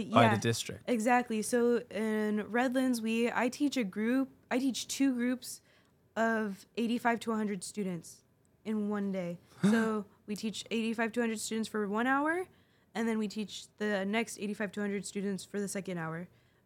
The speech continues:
Speaker 2: Um, so, 'cause it's different grade
Speaker 1: Yeah,
Speaker 2: levels.
Speaker 1: yeah.
Speaker 2: So mo-, a lot of those kids maybe don't wanna be there, or they've never heard of it or whatever. So we started off with a kickoff presentation.
Speaker 1: Mm.
Speaker 2: Um, so they get to know kind of what is folklorico, and we show them videos about the culture and,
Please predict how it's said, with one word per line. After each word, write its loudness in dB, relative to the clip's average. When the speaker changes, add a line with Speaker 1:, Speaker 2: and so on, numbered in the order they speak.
Speaker 2:
Um, -2
so, -6
'cause -6
it's -4
different -4
grade -4
Speaker 1:
Yeah, 6
Speaker 2:
levels. 4
Speaker 1:
yeah. 2
Speaker 2:
So 0
mo-, 2
a 0
lot 2
of 0
those 2
kids 0
maybe 0
don't 0
wanna 0
be 0
there, 4
or 2
they've 2
never 2
heard 4
of 0
it 0
or -2
whatever. -4
So -2
we 0
started 0
off 0
with -4
a -4
kickoff 2
presentation. 2
Speaker 1:
Mm. -2
Speaker 2:
Um, 0
so -2
they 2
get -2
to -6
know 0
kind -6
of -2
what 0
is 0
folklorico, -2
and -2
we -2
show -4
them -2
videos 2
about -2
the -8
culture -2
and, -2